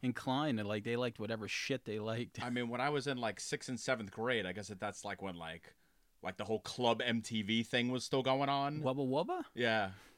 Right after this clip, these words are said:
Speaker 2: May-, maybe she was still on there. Or when they used to do, like, the, uh, what was that thing? Party to Go? Is that the,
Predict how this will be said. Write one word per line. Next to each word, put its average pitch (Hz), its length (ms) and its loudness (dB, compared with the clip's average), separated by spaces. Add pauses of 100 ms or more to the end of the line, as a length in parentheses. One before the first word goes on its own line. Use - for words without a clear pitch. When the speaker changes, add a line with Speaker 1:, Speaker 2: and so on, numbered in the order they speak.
(120)
Speaker 2:
May-, 165 300 6
maybe 269 260 4
she - 140 0
was 110 160 -2
still 110 220 -2
on 98 180 0
there. 98 240 -2 (400)
Or 175 100 4
when 208 140 10
they 208 80 4
used 214 200 2
to 202 60 2
do, 190 140 2
like, 180 240 4
the, 165 220 2
uh, 131 400 2 (100)
what 151 220 -4
was 165 100 -2
that 120 180 -2
thing? 98 380 -4 (400)
Party 165 320 2
to 156 80 0
Go? 156 380 -2
Is 156 80 -4
that 165 160 -6 (220)
the, 147 260 -2